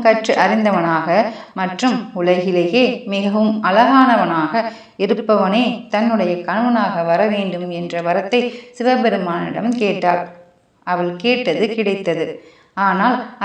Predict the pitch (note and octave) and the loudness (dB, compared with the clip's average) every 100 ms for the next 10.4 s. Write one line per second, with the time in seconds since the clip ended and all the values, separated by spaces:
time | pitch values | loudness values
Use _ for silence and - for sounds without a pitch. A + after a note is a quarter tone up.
0 | G3+ B3+ C4+ A3+ F#3+ G#3+ A3+ G3+ E3+ E3 | 4 6 6 4 4 4 4 2 -2 -2
1 | E3 F#3 A3 G#3+ E3 D#3+ B3 G#3 F#3 F3+ | -2 0 0 2 0 0 0 0 -2 -4
2 | F3 - - _ _ _ _ _ _ - | -6 -10 -20 _ _ _ _ _ _ -2
3 | F3 D#3 F#3+ C4 A#3+ A#3 A3+ A3+ G#3 - | 0 2 4 6 6 4 4 4 2 -2
4 | F#3 G3+ G3 C4 C4+ F3 F3 C4 C4+ B3 | -4 0 2 2 2 0 4 6 6 4
5 | F#3 F3+ F3 F#3 F3+ F3 G#3 G#3+ G3 F#3+ | 0 0 0 0 -2 -4 0 4 4 4
6 | G#3+ G#3+ - - D#3+ E3 D#3+ C4+ C4 - | -2 -4 -12 -10 -8 -6 0 0 0 -4
7 | - F3+ F#3+ F3+ F3 E3 F#3+ F#3+ G3 F#3 | -12 -6 -2 -2 -2 -4 -2 0 2 2
8 | E3+ F3+ G3 F#3+ C4 C#4+ D4 - A3 A#3 | 2 4 2 4 4 4 4 -2 -2 2
9 | A3+ A3 G#3 G3+ C#4+ C#4+ C4+ B3 F#3 F3+ | 2 2 -2 -2 0 0 -2 -2 0 -2
10 | D#3+ G3+ G#3+ G#3 | -2 0 2 2